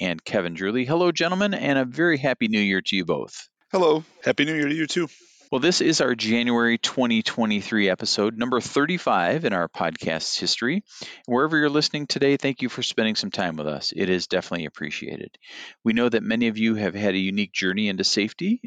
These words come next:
Speaker 1: and we want to hear more about it for our My Story feature in the magazine. Submit your personal stories about how you got into the safety field by emailing us at safehealth at N S C dot org. You can also view past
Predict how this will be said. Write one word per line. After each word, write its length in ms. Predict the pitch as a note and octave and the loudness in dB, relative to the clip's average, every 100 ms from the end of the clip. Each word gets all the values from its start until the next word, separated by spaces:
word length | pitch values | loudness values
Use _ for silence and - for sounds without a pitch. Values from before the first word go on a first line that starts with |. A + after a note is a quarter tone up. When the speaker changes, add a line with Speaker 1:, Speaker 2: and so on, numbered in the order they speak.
| - | -8
Speaker 1:
and 140 | E3+ | -4
we 100 | G3+ | -2
want 160 | A3 G3+ | 0 0
to 60 | |
hear 120 | F#3+ F#3 | 2 2
more 220 | E3+ D3+ | 2 2
about 300 | G#2 D#2+ D2 | 2 0 0
it 140 | - - - - | -4 -8 -20 -20
for 260 | - A#2+ F#2+ | -4 0 2
our 120 | G#2 | 0
My 300 | G2+ B2+ E3 | 0 0 0
Story 400 | D3 - E2+ E2 | 0 0 0 0
feature 400 | E2+ E2+ - F2 | -2 -6 -4 -4
in 220 | G#2 F2+ | -4 -4
the 80 | F#2 | -2
magazine. 640 | C#3+ F#3 C3 - C2+ - - _ _ _ _ _ _ _ _ _ | -2 -2 -4 -6 -10 -14 -20 _ _ _ _ _ _ _ _ _
Submit 340 | - A#2+ A2+ - | -2 0 2 2
your 180 | G#2+ | -2
personal 440 | F#2+ - C#3 - G2+ | -2 -2 -2 -2 -4
stories 440 | - G2 G#2+ C3+ | -2 0 0 -2
about 180 | F#2 F2+ | -2 -2
how 140 | G2+ | 0
you 480 | F2+ B2+ B3+ A2+ C#3 - - - | -2 2 2 2 -2 -6 -18 -6
got 180 | - F2 | -2 0
into 400 | E2+ E2 - F2 | 0 0 -4 -4
the 160 | E2 D#2 | -4 -2
safety 380 | - E2 - D2 | -2 -2 -4 -10
field 420 | - F#2 E3+ G#3+ - - - - | -2 0 2 0 -8 -16 -18 -4
by 120 | G#3 | -2
emailing 480 | G#3 F3+ D#3+ D3 C3 | 0 0 0 0 0
us 260 | G3 - - | 0 0 -2
at 160 | - - | -4 -2
safehealth 760 | - - D3 - - F#3+ - - - - | -2 0 0 -2 -2 -2 -6 -18 -20 -4
at 160 | G2+ - | -2 -2
N 140 | A2+ G#2+ | -2 0
S 160 | G#2 | 0
C 480 | - F#2 F2+ G2 G2 _ | 0 -2 -2 -4 -10 _
dot 280 | - D#2 - | -4 -2 -4
org. 320 | F2 C#2 - - _ - - - - | -6 -6 -8 -14 _ -20 -20 -20 -10
You 100 | - | -6
can 120 | F#2+ G#2 | -2 0
also 260 | G#2+ G#2+ | 0 -2
view 260 | F#2+ G2+ F#2 | 0 0 -2
past 500 | - G#2+ G#2+ - | -2 -2 0 -2